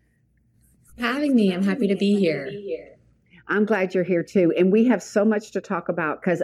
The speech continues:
Speaker 2: I know, like I said, you carry an anointing for finance. And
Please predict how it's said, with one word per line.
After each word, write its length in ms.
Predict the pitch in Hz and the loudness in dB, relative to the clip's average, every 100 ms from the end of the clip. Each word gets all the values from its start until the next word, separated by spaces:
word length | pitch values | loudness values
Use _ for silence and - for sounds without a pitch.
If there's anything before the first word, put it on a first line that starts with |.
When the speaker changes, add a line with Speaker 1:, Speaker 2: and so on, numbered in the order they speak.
| - | -2
Speaker 2:
I 160 | 185 | 0
know, 680 | 185 190 208 226 202 170 170 - _ | 2 4 4 4 4 4 0 -8 _
like 120 | 208 | -4
I 60 | 220 | -2
said, 240 | - 165 - _ - | 0 -2 -2 _ -8
you 360 | 180 233 302 302 | 2 4 4 0
carry 560 | - 247 226 214 202 | -6 0 4 4 2
an 140 | - 175 | 2 2
anointing 400 | 165 160 156 139 | 4 2 0 -4
for 140 | 135 | -6
finance. 580 | 127 131 120 98 - - _ _ _ _ | -6 -4 -4 -6 -12 -20 _ _ _ _
And 340 | 170 170 165 | -2 2 2